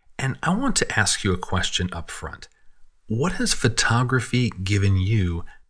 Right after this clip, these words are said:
beyond the photographs? We pour ourselves into photography. We have lots of time invested.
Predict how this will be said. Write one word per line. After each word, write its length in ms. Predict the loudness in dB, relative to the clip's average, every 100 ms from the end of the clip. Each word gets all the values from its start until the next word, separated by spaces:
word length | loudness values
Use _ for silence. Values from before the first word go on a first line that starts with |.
| -8
beyond 380 | -2 0 2 4
the 60 | 2
photographs? 840 | 2 2 2 0 -4 -4 -6 -6 _ _ -18 -12 -10 -8 -4
We 100 | -4
pour 340 | 0 4 6
ourselves 400 | 6 6 4 6
into 140 | 6 4
photography. 720 | 4 2 4 2 0 -2 -2
We 140 | -6
have 100 | -12
lots 220 | -8 -6
of 80 | -4
time 260 | 0 4 4
invested. 540 | 4 2 -2 -6 -10